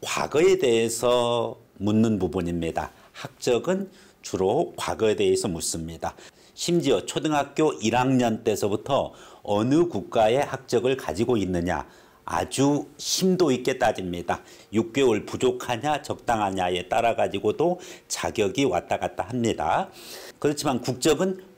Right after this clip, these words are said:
과거를 묻지 않아요. 어느 기간 기준으로 외국인 국적을 획득을 하면은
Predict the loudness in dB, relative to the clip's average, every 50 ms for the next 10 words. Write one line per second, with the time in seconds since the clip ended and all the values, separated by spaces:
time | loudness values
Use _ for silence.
0 | -10 -8 -6 -4 -2 -2 0 0 0 0 0 -2 -6 -4 -2 -2 -2 -2 -4 -8
1 | -8 -10 -10 -12 -14 _ _ _ -20 -20 -20 -16 -6 -2 0 2 4 4 4 2
2 | 2 0 0 0 2 2 2 2 0 0 0 0 0 2 2 2 2 2 2 0
3 | 0 0 0 2 2 2 0 -2 0 0 0 0 -2 -4 -6 -8 -2 2 4 4
4 | 4 4 4 4 4 4 2 -2 -6 -6 -6 -4 -2 -2 -2 -2 -2 -4 -4 -4
5 | -2 -2 -2 -2 -2 -6